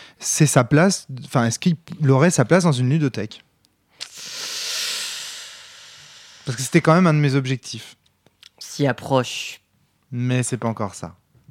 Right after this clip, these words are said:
Speaker 2: Oh, non. Pour moi, il est peut-être un peu trop exigeant, au moins pour le M J. J'aurais, ce que je voudrais, moi, comme jeu de rôle à présenter dans une bibliothèque qui pourrait ra-, ranger, euh...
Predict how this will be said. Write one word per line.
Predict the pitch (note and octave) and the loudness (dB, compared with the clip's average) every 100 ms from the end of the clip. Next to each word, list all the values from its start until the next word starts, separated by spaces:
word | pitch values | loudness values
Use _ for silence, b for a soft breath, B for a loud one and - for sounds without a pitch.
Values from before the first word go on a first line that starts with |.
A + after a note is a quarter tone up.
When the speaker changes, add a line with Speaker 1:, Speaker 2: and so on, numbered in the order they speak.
| _ - - | _ -18 -12
Speaker 2:
Oh, | A#2 | -10
non. | B2 B2 - _ - | -6 -6 -8 _ -10
Pour | C3+ C#3+ | -4 0
moi, | D#3 D#3+ - | 4 4 2
il | C#3+ C#3 | 0 2
est | C#3+ C#3+ | 4 2
peut-être | - C#3+ C3 - | 0 -2 -2 -2
un | C3+ C3+ | -2 -2
peu | - C#3+ | -2 -8
trop | - - C#3+ | -8 0 0
exigeant, | B2+ B2+ C3+ C#3 C#3+ | 2 0 2 0 0
au | D3 | 0
moins | C#3+ | 0
pour | - C3 | 0 2
le | B2+ | 2
M | B2+ | 2
J. | A#2+ C#3 D#3 | 0 -2 -2
J'aurais, | B2 C#3+ D3+ - - - _ _ _ | 2 4 4 0 -6 -20 _ _ _
ce | D3 - | -10 -4
que | C3+ | -2
je | |
voudrais, | C#3 C#3+ D#3 D#3 | 0 2 4 4
moi, | B2+ | 4
comme | - A#2+ A#2+ | 0 0 0
jeu | C3 | 0
de | |
rôle | B2+ C3 | 2 2
à | A#2 | 0
présenter | - C#3 B2 A#2+ B2+ | 0 0 0 -2 -4
dans | A#2+ | -4
une | B2 | -4
bibliothèque | A#2 A2 A#2 A2+ | -4 -6 -8 -8
qui | - | -12
pourrait | B2 B2+ B2 A#2+ | -6 -2 0 -2
ra-, | A2+ B2 | -6 -10
ranger, | B2+ A2 A2+ A2+ A#2+ | -10 -8 -8 -6 -6
euh... | A2+ | -6